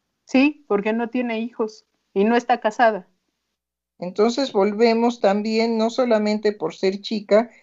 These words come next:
Speaker 2: sino también por ser mujer.
Speaker 1: Sí.
Speaker 2: Y como es mujer que no tiene, digamos, la responsabilidad de la maternidad, pues puede ser sacrificada porque las otras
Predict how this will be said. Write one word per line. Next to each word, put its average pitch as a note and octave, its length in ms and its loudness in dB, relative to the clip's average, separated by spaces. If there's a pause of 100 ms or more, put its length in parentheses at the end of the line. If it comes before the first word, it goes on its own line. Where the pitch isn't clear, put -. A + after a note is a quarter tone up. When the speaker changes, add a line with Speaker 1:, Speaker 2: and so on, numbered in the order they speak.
(120)
Speaker 2:
sino F3+ 320 0
también F3+ 360 2
por G3 160 -4
ser F#3+ 180 -2
mujer. G#3 540 0 (580)
Speaker 1:
Sí. A#3 360 -6 (340)
Speaker 2:
Y G3 100 -8
como G3 260 2
es A#3+ 160 0
mujer B3 640 4 (240)
que E3+ 140 -4
no G#3 240 0
tiene, G#3+ 640 -2
digamos, F#3+ 760 -4 (260)
la E3 400 6
responsabilidad F#3 1500 0 (280)
de G3 120 -2
la F#3 120 2
maternidad, G3+ 840 2 (320)
pues A#3 160 -4
puede F3 280 0
ser E3 200 -6
sacrificada D3 800 -2
porque D3+ 240 -4
las D3+ 240 0
otras G3 440 0